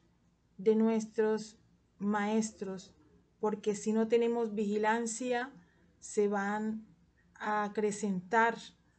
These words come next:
los atropellos, los atracos, que siempre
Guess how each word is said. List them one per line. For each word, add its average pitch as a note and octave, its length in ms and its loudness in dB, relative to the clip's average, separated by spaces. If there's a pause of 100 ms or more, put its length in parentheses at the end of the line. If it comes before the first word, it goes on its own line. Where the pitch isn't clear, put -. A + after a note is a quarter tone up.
(140)
los G3+ 200 -8
atropellos, A3 1080 2 (320)
los F3+ 200 -12
atracos, G#3+ 800 -2 (520)
que G3+ 100 -8
siempre G#3 800 -2